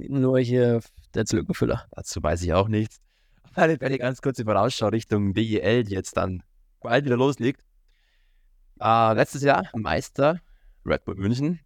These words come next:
Speaker 2: Ziemlich souverän, letzten Endes. Ein paar Überraschungen gab's, im positiven wie im negativen Sinne. Negativ vor allem anzuführen, Augsburger Panther,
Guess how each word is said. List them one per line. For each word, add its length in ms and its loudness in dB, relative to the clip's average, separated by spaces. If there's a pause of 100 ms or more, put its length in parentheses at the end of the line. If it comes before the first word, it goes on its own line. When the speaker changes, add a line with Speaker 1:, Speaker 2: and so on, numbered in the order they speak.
(760)
Speaker 2:
Ziemlich 360 2
souverän, 560 0 (240)
letzten 320 -4
Endes. 540 -2 (240)
Ein 120 -8
paar 160 0
Überraschungen 460 0
gab's, 360 0
im 160 -8
positiven 560 -4
wie 80 0
im 60 -4
negativen 460 -2
Sinne. 340 -2 (540)
Negativ 460 -2
vor 140 2
allem 120 2
anzuführen, 600 -4 (640)
Augsburger 440 -2
Panther, 480 0